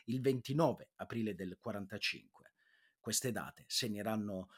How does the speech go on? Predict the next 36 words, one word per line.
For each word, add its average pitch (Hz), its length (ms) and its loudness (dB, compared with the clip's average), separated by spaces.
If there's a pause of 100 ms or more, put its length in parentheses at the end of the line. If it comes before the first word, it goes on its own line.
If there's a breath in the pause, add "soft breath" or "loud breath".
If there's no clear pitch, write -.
(260 soft breath)
un 120 140 0
futuro 131 400 0
storico, 85 600 -2
quello 110 260 -2
della 107 200 0
sconfitta 123 640 0
al 120 80 0
fascismo. - 720 -6 (760 loud breath)
Attenzione, 120 580 4 (320)
c'è - 180 6
un'immagine 151 760 6
che - 100 -10
è 95 40 -4
rimasta 92 340 0
impressa, 95 420 0
perché 117 260 -2
la 127 100 2
storia, 170 480 6
oltre 185 320 8
ai 151 60 6
simboli, 190 420 6
non 143 140 4
dimentica 139 460 2
nemmeno 127 280 2
le 123 100 2
immagini. 110 480 0
Un'immagine 180 520 4
recente, 135 520 0
di 98 80 -2
solo 156 240 4
due 139 240 4
anni 123 220 2
fa, 107 260 0 (340 loud breath)
venticinque 151 600 2
aprile 143 300 2
duemilaventidue. 113 1040 -2